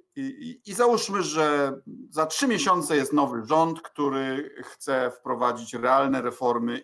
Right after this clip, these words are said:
i, y, niepopulistycznie, y, pomóc gospodarce stanąć na nogi. Podaj mi trzy, pięć, y,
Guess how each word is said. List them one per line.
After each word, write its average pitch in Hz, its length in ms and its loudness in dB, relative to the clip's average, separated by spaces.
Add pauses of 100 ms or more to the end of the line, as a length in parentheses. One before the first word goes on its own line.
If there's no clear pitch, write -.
i, 117 440 -10 (440)
y, 120 180 -8
niepopulistycznie, 135 1400 -2 (800)
y, - 40 -14
pomóc 139 420 0
gospodarce 113 680 -2
stanąć 107 440 -6
na 104 80 -6
nogi. 87 400 -12 (920)
Podaj 131 340 2
mi 92 140 -8
trzy, 185 400 4
pięć, 151 720 0 (260)
y, 117 300 -8